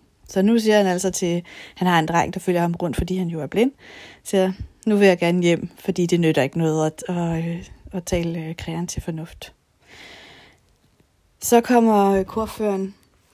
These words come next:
på scenen, og korføren, han siger så:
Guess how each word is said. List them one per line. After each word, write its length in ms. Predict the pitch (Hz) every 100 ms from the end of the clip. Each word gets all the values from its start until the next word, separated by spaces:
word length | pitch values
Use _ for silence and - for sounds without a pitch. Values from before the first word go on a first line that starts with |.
| -
på 100 | 214
scenen, 400 | 196 185 196 208 - - - - - - - - _ 175
og 360 | 175 165 160 160 - - - -
korføren, 420 | - 220 208 202
han 160 | 190 190
siger 280 | - 185 185
så: 220 | 180